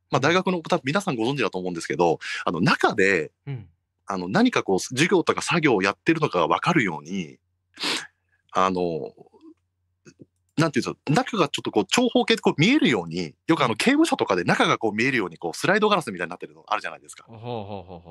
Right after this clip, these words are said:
Speaker 2: はあ。
Speaker 1: 中がガラス越しに、こう、中が何をやってるのか見えるっていう
Speaker 2: はい。
Speaker 1: 枠があるんですよ。あの、
Speaker 2: はい。
Speaker 1: 二十センチと、まあ、縦十センチ、横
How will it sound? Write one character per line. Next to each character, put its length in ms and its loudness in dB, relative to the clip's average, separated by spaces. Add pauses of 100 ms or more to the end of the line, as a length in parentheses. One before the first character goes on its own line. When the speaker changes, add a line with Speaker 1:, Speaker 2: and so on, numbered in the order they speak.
(160)
Speaker 2:
は 80 -20
あ。 140 -20 (400)
Speaker 1:
中 200 -4
が 120 -6 (140)
ガ 120 2
ラ 60 -4
ス 120 -4
越 100 0
し 140 -6
に、 160 -4
こ 300 2
う、 20 -4
中 200 0
が 200 -2
何 200 0
を 80 0
や 100 2
っ 60 -14
て 100 0
る 60 0
の 80 -4
か 60 -2
見 160 0
え 120 4
る 120 0
っ 120 -20
て 100 -6
い 120 -4
う 80 -10 (140)
Speaker 2:
は 180 -16
い。 100 -18 (800)
Speaker 1:
枠 240 2
が 140 2
あ 40 2
る 80 0
ん 40 -6
で 80 -10
す 80 -12
よ。 180 -4
あ 40 -2
の、 80 -6
Speaker 2:
は 40 -4
い。 60 -4
Speaker 1:
二 60 2
十 120 -4
セ 200 -2
ン 40 0
チ 120 -8
と、 80 -4
ま 140 2
あ、 80 -2 (420)
縦 220 0
十 180 2
セ 240 0
ン 100 2
チ、 380 0
横 480 2